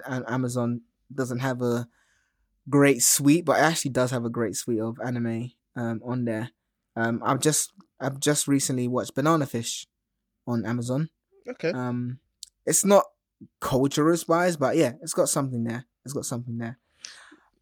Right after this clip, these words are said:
Speaker 2: Yeah, I mean, actually, the little side, I mean, okay, Kingdom isn't, I don't, I, I haven't read, all I know is that it's set within, like, a Chinese,
Speaker 1: Mm.
Speaker 2: Chinese, like, war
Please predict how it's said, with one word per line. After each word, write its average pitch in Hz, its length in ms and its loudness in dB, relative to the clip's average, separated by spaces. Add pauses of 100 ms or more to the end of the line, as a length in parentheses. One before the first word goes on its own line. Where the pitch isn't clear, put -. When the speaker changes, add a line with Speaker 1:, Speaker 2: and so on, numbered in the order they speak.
(140)
Speaker 2:
Yeah, 254 280 4
I 214 60 8
mean, 220 180 6
actually, 185 300 2
the 143 240 0
little 160 240 2
side, 170 400 6
I 131 100 4
mean, 151 280 0
okay, 110 360 -2
Kingdom 185 480 0
isn't, 156 260 -4 (120)
I 175 80 0
don't, - 340 -4
I, 156 220 8
I 143 100 8
haven't 156 220 4
read, 135 120 6
all 214 160 8
I 202 120 10
know 185 180 8
is 123 200 2
that 120 140 2
it's 127 120 -4
set - 340 4
within, 127 380 -4
like, 113 180 -4
a 110 60 -8
Chinese, 117 840 0 (640)
Speaker 1:
Mm. 156 60 4
Speaker 2:
Chinese, 131 500 2
like, 107 200 -2
war 117 680 2